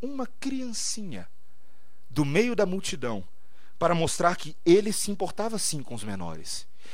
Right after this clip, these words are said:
que ele se importava com elas. E ser grande aos olhos de Deus é se importar com os pequenos, inclusive crianças. Sabe, meus irmãos, eu tenho refletido muito nos nossos dias se,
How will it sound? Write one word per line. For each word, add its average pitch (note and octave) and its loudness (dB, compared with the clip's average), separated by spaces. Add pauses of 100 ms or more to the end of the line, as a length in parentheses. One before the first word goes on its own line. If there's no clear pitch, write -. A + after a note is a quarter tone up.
(140)
que G3 4
ele A#3+ 8
se - 2
importava G#3+ 4
com A3 0
elas. A3+ 4 (180)
E A3+ 8
ser D4 6
grande A3 6
aos G#3+ 10
olhos A3 10
de F3+ 2
Deus A#3 6 (140)
é C4+ 12
se D#4 8
importar D4 8
com C4+ 4
os C#4+ 6
pequenos, E4 2 (180)
inclusive F#3+ 2 (260)
crianças. D4+ 4 (640)
Sabe, F4 2
meus A#3+ 2
irmãos, F3+ 2
eu G3+ 6
tenho C#4 0
refletido B3 0
muito G3 0
nos D#3+ 0
nossos D3 2
dias D#3 0 (320)
se, C4 0